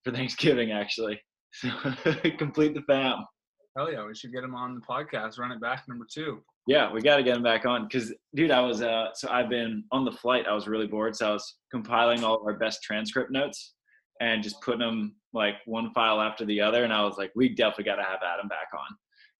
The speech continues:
Speaker 1: to get his stories," 'cause we just have him and, uh, him and Andy together, and so Adam couldn't really shine and, and give us some good stories, so we, we gotta get
Speaker 2: Oh.
Speaker 1: Adam back on.
Speaker 2: Oh yeah, big time.
Speaker 1: Yeah.
Speaker 2: Big time. He's,
Speaker 1: Okay.
Speaker 2: uh, he's the wealth of knowledge. He's like a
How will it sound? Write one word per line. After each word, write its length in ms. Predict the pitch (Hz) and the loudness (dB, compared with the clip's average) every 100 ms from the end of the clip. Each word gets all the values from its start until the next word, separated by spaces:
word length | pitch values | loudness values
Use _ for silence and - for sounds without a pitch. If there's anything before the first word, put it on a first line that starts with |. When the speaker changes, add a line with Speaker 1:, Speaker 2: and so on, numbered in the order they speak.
| _ | _
Speaker 1:
to 100 | 120 | -4
get 340 | 107 107 101 110 | 0 2 2 0
his 120 | 107 | -4
stories," 340 | 110 104 104 | -2 0 -2
'cause 200 | - 113 110 | -2 -4 -4
we 200 | 107 110 | -4 0
just 220 | 135 139 | 0 2
have 260 | 127 104 | 0 0
him 200 | 120 117 | -2 -2
and, 140 | 107 95 | -2 -4
uh, 220 | 92 87 - | -6 -8 -6
him 120 | 117 | -4
and 100 | 110 | -2
Andy 260 | 107 117 107 | 0 0 0
together, 460 | 98 95 90 85 - - | -2 -2 -2 -4 -6 -12
and 80 | 104 | -4
so 100 | 104 | 0
Adam 320 | 117 120 107 | 2 2 0
couldn't 220 | 113 107 | -4 -4
really 220 | 104 101 | -2 -2
shine 380 | 98 104 101 101 | -4 -2 -2 -2
and, 140 | 101 101 | -6 -10
and 140 | 104 101 | -8 -4
give 140 | 107 | -2
us 140 | 104 104 | -4 -6
some 120 | 101 | -6
good 160 | 104 | -6
stories, 560 | - 101 98 85 - - _ | -6 -6 -4 -4 -8 -18 _
so 140 | - 104 | -8 -4
we, 220 | 110 113 117 | -2 -2 -4
we 160 | 113 | -2
gotta 140 | 113 104 | -2 -2
get 120 | 101 | 0
Speaker 2:
Oh. 20 | |
Speaker 1:
Adam 180 | 101 101 | 0 0
back 180 | 98 95 104 | -2 -4 -4
on. 240 | 104 95 - _ _ _ _ _ - | -6 -8 -14 _ _ _ _ _ -12
Speaker 2:
Oh 100 | 120 | -8
yeah, 220 | 120 101 | -8 -8
big 280 | 107 113 110 | -10 -14 -12
time. 280 | 110 98 98 _ _ _ - | -14 -16 -20 _ _ _ -4
Speaker 1:
Yeah. 160 | 82 80 | -2 -4
Speaker 2:
Big 60 | - | -12
time. 100 | - _ _ | -20 _ _
He's, 260 | 120 117 107 | -16 -10 -6
Speaker 1:
Okay. 160 | 107 | -6
Speaker 2:
uh, 80 | 98 - - 87 _ _ _ _ - | -6 -10 -20 -20 _ _ _ _ -10
he's 200 | 139 135 | -8 -6
the 120 | 135 | -6
wealth 320 | 120 127 - | -4 -6 -6
of 100 | 113 | -8
knowledge. 460 | 113 104 107 101 101 | -6 -6 -6 -10 -12
He's 160 | 110 | -8
like 160 | 110 104 | -8 -8
a 160 | 110 | -12